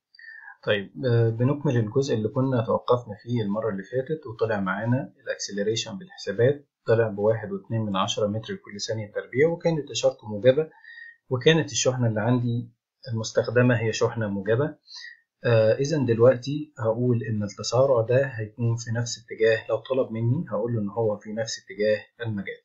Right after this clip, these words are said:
ليه؟ لأن كان عندي الشحنة المستخدمة هي شحنة موجبة، وكان التسارع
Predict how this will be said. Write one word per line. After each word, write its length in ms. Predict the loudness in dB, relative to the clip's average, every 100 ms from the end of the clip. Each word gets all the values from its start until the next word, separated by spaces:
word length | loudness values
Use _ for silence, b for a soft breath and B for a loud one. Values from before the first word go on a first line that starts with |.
| _ _
ليه؟ 360 | -2 2 0 -2
لأن 400 | -6 -2 0 -2
كان 160 | -4 -4
عندي 220 | -4 -4
الشحنة 380 | -4 -4 -4 -6
المستخدمة 640 | -8 -8 -8 -4 -6 -6
هي 120 | -10
شحنة 320 | -8 -6 -6
موجبة، 500 | -8 -2 2 4 2 -4 B B B B
وكان 440 | -4 4 4 4 -2
التسارع 680 | -8 -6 0 2 4 0 -4